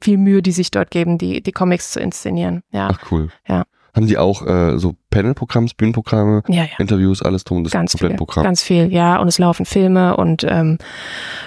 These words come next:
Speaker 1: ähm, ach Gott, was war denn da noch alles?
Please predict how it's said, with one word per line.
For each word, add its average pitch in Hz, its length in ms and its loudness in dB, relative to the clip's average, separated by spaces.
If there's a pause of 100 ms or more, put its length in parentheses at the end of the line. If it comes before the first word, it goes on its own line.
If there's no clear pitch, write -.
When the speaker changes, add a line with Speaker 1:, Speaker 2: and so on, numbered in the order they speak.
(200)
Speaker 1:
ähm, 180 720 0 (600)
ach 185 220 -4
Gott, - 300 -2
was 190 140 -8
war 214 100 2
denn 190 140 2
da 196 100 2
noch 185 200 -2
alles? - 400 -2